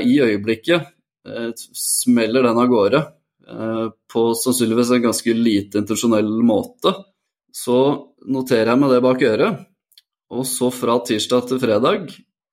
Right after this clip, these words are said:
så går det jo litt tid, og det fører jo som regel til at, eh, jeg får tenkt mer igjennom hva ved situasjonen var det som trigget meg, hva, hva, hva slags tilbakemelding er det egentlig jeg har lyst til å overrekke. Og når fredagen da kommer, så er jo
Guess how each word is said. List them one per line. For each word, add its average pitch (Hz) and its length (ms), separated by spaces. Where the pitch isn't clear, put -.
så - 240
går 113 160
det 117 80
jo 120 80
litt 127 120
tid, 208 280
og 131 240
det 127 160
fører 110 240
jo - 20
som 120 160
regel 107 300
til 113 260
at, 110 280
eh, 101 400
jeg 110 140
får 117 160
tenkt 117 320
mer 101 140
igjennom 110 560
hva 113 220
ved 117 100
situasjonen 110 600
var 101 220
det 110 300
som 117 200
trigget 104 280
meg, 151 220
hva, 107 300
hva, 107 140
hva 101 160
slags 107 240
tilbakemelding 104 600
er 101 100
det 101 100
egentlig 98 160
jeg 101 80
har 101 60
lyst 98 180
til 107 80
å 117 140
overrekke. 101 400
Og 113 100
når 127 140
fredagen 120 400
da 117 140
kommer, 120 480
så - 220
er 117 80
jo 123 80